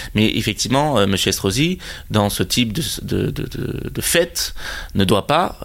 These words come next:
je ne sais pas quels ont été ses propos, mais ne doit pas marquer l'adhésion de sa municipalité à un culte. Parce que sinon, en effet, il déroge au principe de séparation entre l'État et l'administration publique et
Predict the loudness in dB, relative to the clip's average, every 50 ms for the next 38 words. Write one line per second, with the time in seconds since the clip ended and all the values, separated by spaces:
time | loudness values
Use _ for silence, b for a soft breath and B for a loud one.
0 | -12 -10 -8 -6 -6 -4 -4 -4 -2 -2 0 2 2 2 2 0 0 0 0 0
1 | 0 0 -2 0 0 0 0 0 0 -2 -2 2 4 4 4 4 2 2 2 2
2 | 2 4 4 2 4 4 2 2 0 0 0 0 2 4 4 4 4 2 2 2
3 | 2 2 2 0 B B B B B B -6 0 4 6 6 6 6 4 2 -2
4 | -2 2 2 2 4 6 6 6 6 4 4 2 2 0 0 0 0 0 2 2
5 | 2 0 -4 -6 -2 0 0 0 0 0 0 0 2 2 0 0 0 -4 -4 -2
6 | -2 -2 0 0 2 2 4 4 4 2 2 2 0 0 0 0 -2 -2 B B
7 | B B B B B B -2 2 4 4 4 6 6 4 4 2 0 0 0 0
8 | 2 2 2 2 2 4 4 2 2 4 2 2 2 2 2 2 2 2 2 0
9 | 2 2 4 4 4 2 0 -4 -2 2 2 2 4 2 2 0 0 0 0 2
10 | 2 2 2 2 2 2 2 2 2 2 0 0 0 -2 -2 -2 -2 0 0 0
11 | 0 -2 -2 0 0 0 -2